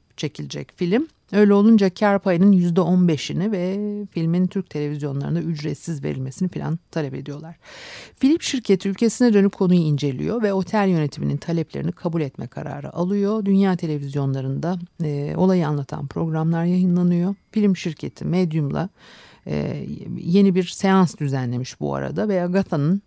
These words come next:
e, hatıra defterinin yerini soruyorlar bu defa. Medyum, "Anahtarı avucumun içine almadan defterin yerini söyleyemem." diyor.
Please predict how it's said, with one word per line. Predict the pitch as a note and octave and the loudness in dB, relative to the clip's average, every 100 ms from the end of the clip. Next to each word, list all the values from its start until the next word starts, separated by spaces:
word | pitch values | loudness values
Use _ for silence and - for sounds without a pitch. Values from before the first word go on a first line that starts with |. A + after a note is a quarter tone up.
| - | -10
e, | D#3 D3 | -8 -6
hatıra | D3+ F3 - F#3+ E3 | -2 -2 0 -2 -2
defterinin | D3 - C#3 C3+ | -4 -6 -6 -4
yerini | C#3 E3 E3+ | -2 2 2
soruyorlar | - C#3+ C3 C#3 - C#3 | 0 -4 -6 -8 -8 -8
bu | C#3+ | -8
defa. | C#3 C3 - G3+ G#3 | -10 -10 -8 -6 -2
Medyum, | G3+ F3+ G3+ A#3 - _ | 0 2 2 0 -2 _
"Anahtarı | F#3+ A3 G3 G3 F3 | 2 4 4 0 0
avucumun | G3+ G#3 F#3 F3 | 0 0 2 2
içine | E3+ E3+ D3+ | 2 0 2
almadan | G#3 F3+ D3+ F#3 F3+ | 2 2 0 0 0
defterin | E3+ - E3 E3+ | 0 -2 0 2
yerini | D3 C#3+ F#3 | 2 2 0
söyleyemem." | - E3+ D3+ C3+ C3 C3+ C3+ | 2 0 0 -2 -6 -8 -10
diyor. | C3+ D#3 G3+ C4+ | -8 -6 -6 -6